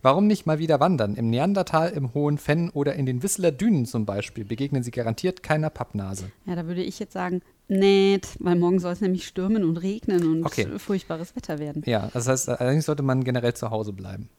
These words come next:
Speaker 2: Ja.
Speaker 1: Okay. Äh, aber, oder, das ist eigentlich das noch viel bessere morgen, statt am Zug zu frieren, also morgen ist zwar nicht der Zug, aber ist ja wurscht, können Sie besser in der Sauna schwitzen und entspannen. Das ist ja so die, der große Tipp, den ich mir eigentlich auch schon so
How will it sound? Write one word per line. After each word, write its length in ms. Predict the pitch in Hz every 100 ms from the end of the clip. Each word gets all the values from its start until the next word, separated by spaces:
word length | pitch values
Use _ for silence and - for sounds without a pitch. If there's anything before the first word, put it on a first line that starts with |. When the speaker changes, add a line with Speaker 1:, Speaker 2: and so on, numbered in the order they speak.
| -
Speaker 2:
Ja. 60 | 147
Speaker 1:
Okay. 180 | 151 - - _
Äh, 160 | 139 139
aber, 280 | - 226 -
oder, 300 | 233 185 233 -
das 120 | - 131
ist 120 | 143
eigentlich 220 | 123 123
das 180 | - -
noch 80 | -
viel 100 | 113
bessere 360 | 160 - 107
morgen, 360 | 107 98 120 214 - - - - -
statt 240 | - 165 -
am 120 | 123
Zug 220 | - 208
zu 120 | -
frieren, 480 | 123 127 135 214 262 - _ _ _ -
also 200 | - 92
morgen 220 | 95 101
ist 100 | -
zwar 120 | -
nicht 140 | 101 -
der 80 |
Zug, 280 | 107 185 -
aber 160 | - 110
ist 80 | 104
ja 80 | 104
wurscht, 320 | 151 - - _
können 220 | 147 160
Sie 80 | 147
besser 360 | 143 147 139 -
in 200 | 143 143
der 200 | 147 147
Sauna 420 | 120 160 233 165
schwitzen 380 | - 143 - 135
und 100 | 127
entspannen. 380 | 120 - 120 -
Das 160 | 190
ist 100 | 214
ja 80 | 185
so 160 | 151 139
die, 100 | 127
der 180 | 135 117
große 500 | 117 175 - 165 -
Tipp, 180 | 156 -
den 120 | 139
ich 160 | 147
mir 180 | - 131
eigentlich 240 | 120 127 -
auch 120 | 139
schon 160 | -
so 100 | 117